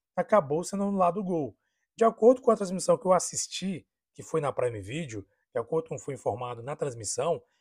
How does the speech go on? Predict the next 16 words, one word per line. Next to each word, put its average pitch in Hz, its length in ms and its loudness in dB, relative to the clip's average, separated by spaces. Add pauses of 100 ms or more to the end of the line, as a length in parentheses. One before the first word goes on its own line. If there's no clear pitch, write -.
(140)
parece 190 340 2
que 208 100 -6
prevaleceu 190 880 0
aquilo 190 300 0
que - 60 -10
foi 202 100 2
marcado 185 440 -2
em 285 60 -6
campo, 202 420 -2
ou 123 60 -8
seja, 107 340 -10 (500)
o 143 140 -8
Bandeirinha 143 640 0
marcou 196 320 -4
o - 20 -2
impedimento 120 640 -10